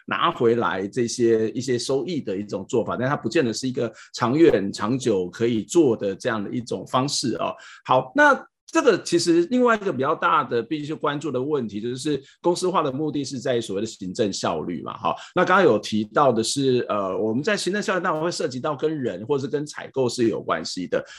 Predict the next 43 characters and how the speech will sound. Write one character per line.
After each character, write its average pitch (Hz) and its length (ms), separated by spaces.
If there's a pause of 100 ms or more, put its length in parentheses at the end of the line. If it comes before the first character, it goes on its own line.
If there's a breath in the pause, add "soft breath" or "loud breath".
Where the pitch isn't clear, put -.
那 220 100
在 214 160
刚 226 160
刚 - 80
谈 151 160
到 180 140
人 113 260
的 123 80
部 151 180
分， 147 140
就 147 60
是 151 120
基 202 200
层 127 120
的 117 80
员 113 280
工， 143 260 (240 soft breath)
他 185 180
的 127 280
不 147 200
再 202 160
是 175 160
那 170 120
种 127 100
所 113 160
谓 127 60
公 156 180
务 160 160
员 107 160
的 113 80
保 98 180
障 131 200
或 156 120
是 147 100
所 117 80
谓 113 60
类 147 160
公 143 160
务 139 140
员 101 80
的 104 80
保 76 240
障， 127 240